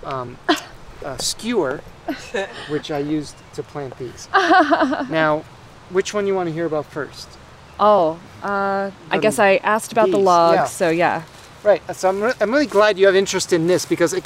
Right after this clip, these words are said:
Speaker 1: in the scheme of things of edibility, this is, like, the number one mushroom. This is, like, oh, very common, inedible, and to most people, like, disappointing because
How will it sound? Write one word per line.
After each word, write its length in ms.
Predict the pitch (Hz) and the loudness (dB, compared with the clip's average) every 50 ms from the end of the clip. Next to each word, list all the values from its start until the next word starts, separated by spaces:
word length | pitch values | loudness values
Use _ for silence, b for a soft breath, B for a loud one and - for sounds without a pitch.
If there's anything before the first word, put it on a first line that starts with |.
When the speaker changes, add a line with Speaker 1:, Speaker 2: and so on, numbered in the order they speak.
| 196 - | -4 -2
Speaker 1:
in 120 | 208 190 | 0 0
the 80 | 185 185 | 0 0
scheme 340 | - - - - 214 226 220 | 0 -2 -2 0 0 2 2
of 80 | 214 190 | 2 0
things 280 | - - 208 196 170 170 | 2 0 0 2 2 0
of 80 | 170 | 0
edibility, 680 | 160 165 151 151 123 156 165 175 175 170 139 139 131 123 B B B B B - | 2 2 2 2 2 4 4 4 4 4 2 0 -4 -6 B B B B B 0
this 280 | 131 - - 311 - 214 | 4 6 6 6 6 2
is, 120 | 196 143 | -2 0
like, 260 | 151 165 165 160 156 - - - - - | 0 0 2 2 0 -2 -8 -18 -10 -2
the 100 | - 180 | 0 0
number 300 | 170 165 170 170 160 165 | 2 2 2 4 4 2
one 220 | 151 156 151 143 | 4 4 2 2
mushroom. 540 | 143 147 147 - - - 139 120 117 143 180 - - - - - - - - - - - - - - - - - - - - - 143 | 0 -2 -2 -2 -6 -10 -12 -12 -12 -14 -16 -18 -20 -20 -20 -20 -20 -20 -20 -20 -20 -20 -20 -20 -20 -20 -20 -20 -20 -20 -20 -14 2
This 260 | 143 226 240 - - | 4 4 4 6 2
is, 120 | 202 - 170 | 0 2 4
like, 260 | 185 175 170 160 - - - - | 4 4 4 0 -2 -8 0 4
oh, 340 | 196 185 180 170 156 156 151 151 - - - - - - - - - - - - - - - 139 117 | 6 6 8 6 4 2 -2 -8 -14 -18 -20 -20 -20 -20 -20 -20 -20 -20 -20 -18 -16 -16 -16 -2 2
very 260 | 185 202 202 196 185 | 4 6 6 6 4
common, 560 | - - 170 170 165 160 165 165 160 160 156 - - - - - - - - - | 2 0 0 2 2 2 0 -2 -2 -4 -6 -10 -16 -20 -20 -20 -20 -20 -4 0
inedible, 680 | 202 196 202 190 180 160 156 147 127 143 143 143 143 135 - - - - - | 2 2 4 2 2 2 0 -2 -2 -2 -2 -2 -4 -8 -12 -16 -16 -12 -10
and 120 | 160 147 - - | -10 -10 -10 -8
to 100 | - 165 | -6 0
most 280 | 170 175 185 175 - - | 2 2 2 0 0 -2
people, 260 | 170 165 - 160 151 | -4 -2 0 0 0
like, 160 | 147 151 147 - 151 135 - | 0 0 -2 -4 -10 -6 -4
disappointing 840 | 170 156 - 170 - - - 156 160 165 160 - - 135 127 139 139 - - 240 - | -2 -2 -2 -4 -6 -6 -6 -4 -4 -4 -4 -6 -6 -8 -8 -8 -12 -10 -10 -6 -6
because 380 | 160 - - 165 147 - - | -4 0 0 0 0 0 -6